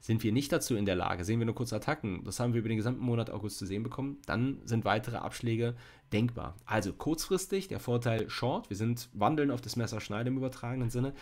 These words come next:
und, ähm, die Short-Seite scheint definitiv zu favorisieren.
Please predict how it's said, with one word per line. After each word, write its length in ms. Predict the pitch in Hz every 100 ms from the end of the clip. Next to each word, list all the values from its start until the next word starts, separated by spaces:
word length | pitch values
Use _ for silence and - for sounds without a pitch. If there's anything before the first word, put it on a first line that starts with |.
| - - -
und, 200 | 117 104
ähm, 160 | 107 101
die 100 | 101
Short-Seite 600 | - 113 117 113 117 110
scheint 500 | - 110 110 - -
definitiv 460 | 107 123 113 - 113
zu 100 | 107
favorisieren. 720 | - 101 104 92 113 160